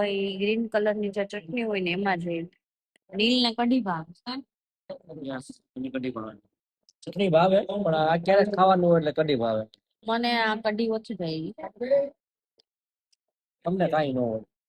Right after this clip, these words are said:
Speaker 1: આ, આ ગાંઠિયો જો, આ ગાંઠિયો છે ને પતલો હોય. અમારે જુનાગઢ આમ ગાંઠિયા છે ને એકદમ જાડા હોય. જો ગાઈસ, આ કેટલો કઢી લવર છે. ત્રણે ત્રણ બાઉલ ભરાયેલું છે.
Speaker 2: કઢી મસ્ત આવે, નહીં દાદા?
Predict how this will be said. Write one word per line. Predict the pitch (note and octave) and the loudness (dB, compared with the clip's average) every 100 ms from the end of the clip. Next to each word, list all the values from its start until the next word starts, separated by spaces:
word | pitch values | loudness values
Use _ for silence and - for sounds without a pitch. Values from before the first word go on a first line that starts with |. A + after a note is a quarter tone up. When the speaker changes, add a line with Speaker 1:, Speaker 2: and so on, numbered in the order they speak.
| _ _ _ - - | _ _ _ -20 -16
Speaker 1:
આ, | A3 - | -10 -2
આ | - C4+ | 2 4
ગાંઠિયો | B3+ B3 A#3+ D4+ C4+ | 6 4 4 4 4
જો, | B3 G3 D#4 D#4+ - F4+ _ _ _ G#3 | 4 2 -4 -12 -12 -16 _ _ _ 0
આ | |
ગાંઠિયો | A3+ A#3+ C#4+ C#4+ | 4 4 2 0
છે | C4 | -2
ને | A3 | -2
પતલો | A#3+ C4 G3 | -2 2 2
હોય. | E3+ - _ _ - | 0 -8 _ _ -8
અમારે | G#3+ A3+ A3+ | 0 0 2
જુનાગઢ | A#3+ B3+ B3+ B3 - _ | 2 2 0 -2 -4 _
આમ | A#3+ A#3 | -4 4
ગાંઠિયા | A3 A#3 D4 C4+ C#4+ C#4+ - | 4 4 2 0 0 -2 -4
છે | C4+ C#4+ C#4+ C4+ C4+ - | -6 -4 -4 -2 -6 -6
ને | C4+ C4 _ | -10 -12 _
એકદમ | A#3 B3+ C4+ A3+ | -2 4 4 4
જાડા | F#3+ G3 G#3+ G3 | 2 2 2 0
હોય. | - - - _ _ _ _ _ _ _ _ _ _ - | -2 -16 -20 _ _ _ _ _ _ _ _ _ _ -4
જો | G3 F#3+ | 0 2
ગાઈસ, | F3+ F3+ F#3 | 2 0 0
આ | F3+ | -2
કેટલો | G3+ G#3+ G3+ - | -2 -2 -2 2
કઢી | F#3+ F3+ G3 F3+ | 2 2 2 2
લવર | E3+ E3+ F3 | 0 -2 -6
છે. | - F#3 - - _ _ _ - | -10 -16 -16 -20 _ _ _ -4
ત્રણે | F#3+ F#3 | -2 0
ત્રણ | F3 F#3 F#3 E3+ | 0 0 2 2
બાઉલ | E3+ E3+ | 2 0
ભરાયેલું | - E3 E3 E3+ - | -4 -4 -4 -8 -10
છે. | - | -4
Speaker 2:
કઢી | D3 C#3 | 0 0
મસ્ત | C#3+ - | -2 -6
આવે, | A#2+ B2+ | -8 -4
નહીં | E3 | -2
દાદા? | D3+ D3 | 0 -2